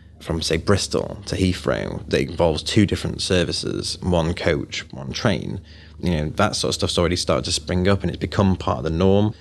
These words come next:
Um, it's interesting that you've not seen that in other parts of the, the area. So, you know, you can't necessarily buy a train ticket that has a coach for the last, like, you know,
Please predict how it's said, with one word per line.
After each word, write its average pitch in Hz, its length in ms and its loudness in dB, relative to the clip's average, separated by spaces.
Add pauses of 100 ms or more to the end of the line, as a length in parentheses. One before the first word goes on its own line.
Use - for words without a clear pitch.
(180)
Um, 90 380 4 (240)
it's - 140 2
interesting 107 440 4
that 71 60 0
you've 78 140 0
not 98 280 0
seen 98 420 4
that 80 200 0
in 80 200 0
other 90 180 2
parts - 560 0
of 73 60 -4
the, 69 260 -2 (160)
the 53 180 -4
area. 62 400 -2
So, 73 360 2 (360)
you - 60 -6
know, 80 80 2
you 80 120 2
can't - 260 0
necessarily 90 400 2
buy 76 200 2
a 67 60 -2
train 82 300 0
ticket - 440 -4 (340)
that 62 120 2
has 80 200 0
a - 40 -6
coach - 580 -2
for - 120 0
the 65 60 -4
last, - 320 -2
like, 57 300 -2
you 82 100 -4
know, - 120 -6